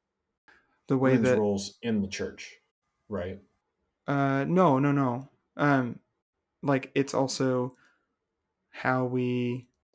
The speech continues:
Speaker 1: what's it called? I had it a second ago. Basically, um, my, my,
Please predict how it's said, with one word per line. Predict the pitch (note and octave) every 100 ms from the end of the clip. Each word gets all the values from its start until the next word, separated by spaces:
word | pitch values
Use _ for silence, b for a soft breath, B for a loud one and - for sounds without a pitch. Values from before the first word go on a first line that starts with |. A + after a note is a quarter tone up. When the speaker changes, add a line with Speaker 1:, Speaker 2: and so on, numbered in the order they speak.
| _ _ -
Speaker 1:
what's | C3+ -
it |
called? | - B2 B2+ B2 B2+ b b b b _ _ _
I | D3
had | F3 F#3+
it | C3+
a |
second | B2 D3+ D3+ B2
ago. | A#2+ A#2 C3+ - _ _ _ _ _ _ _ _ -
Basically, | D#3 F#3+ E3+ D#3 C#3+ -
um, | - - - -
my, | C#3+
my, | C3+ C#3